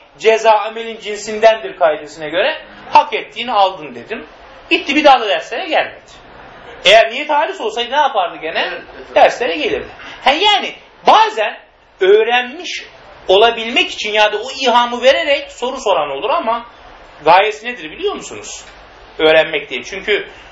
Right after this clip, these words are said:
Speaker 1: onu zorla getirdiler. O çocuk geldi. Diğer üç tanesini ne yapmak istedi? Etkilemek istedi. Niye? Yani ben öyle bir soru hazırlayayım ki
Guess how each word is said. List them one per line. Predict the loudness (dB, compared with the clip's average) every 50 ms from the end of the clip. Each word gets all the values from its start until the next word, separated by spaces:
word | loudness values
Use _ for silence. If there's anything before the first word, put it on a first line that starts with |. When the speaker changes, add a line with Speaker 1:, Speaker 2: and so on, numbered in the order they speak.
| -12 -4
Speaker 1:
onu | -2 -2 -2 0
zorla | 4 4 4 6 4 2 0 -2
getirdiler. | -4 -8 -8 -8 -10 -12 -8 -4 -4
O | -4 -4 -4
çocuk | -6 -6 -6 -8 -6 0
geldi. | 2 2 2 2 0 -6 -10 -4
Diğer | -2 -2 -2 -2
üç | -4 -8 -2
tanesini | 0 0 0 0 -2 -10 -12 -8 -2
ne | 0 2
yapmak | 2 2 0 -4 -10 -12
istedi? | -12 -12 -8 -6 -6 -4 -4 -6 -6 -8 -16 -18 -18 -18 -14 -6 -4
Etkilemek | -4 -4 -2 -2 0 2 2 2 2 -2
istedi. | -4 -8 -16 -14 -14 -14 -12 -10 -4
Niye? | -2 0 2 2 2 0 -2 -6 -14 -16 -10 -8
Yani | -8 -4 0 2
ben | 2 2 2
öyle | -2 -4 -4 -6 -10
bir | -10 -12 -14
soru | -10 -6 -4 -2 0 0 0
hazırlayayım | 0 -2 -4 -8 -6 -4 -2 -2 -2 -4 -6 -8
ki | -6 -4 -4 -4 -4